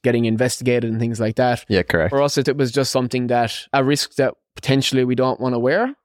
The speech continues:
Speaker 2: Mm.
Speaker 1: And that's the main reasons that we've decided to at least put the program on hold for now. And, you know, we will be looking to offer it back to users again when, when there is clarity around regulations.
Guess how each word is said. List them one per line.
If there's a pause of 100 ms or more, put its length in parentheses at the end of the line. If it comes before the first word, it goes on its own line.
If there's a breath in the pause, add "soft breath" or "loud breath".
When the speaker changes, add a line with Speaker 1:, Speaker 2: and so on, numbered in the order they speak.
(120)
Speaker 2:
Mm.
Speaker 1:
And
that's
the
main
reasons
that
we've
decided
to
at
least
put
the
program
on
hold
for
now.
And,
you
know,
we
will
be
looking
to
offer
it
back
to
users
again
when,
when
there
is
clarity
around
regulations.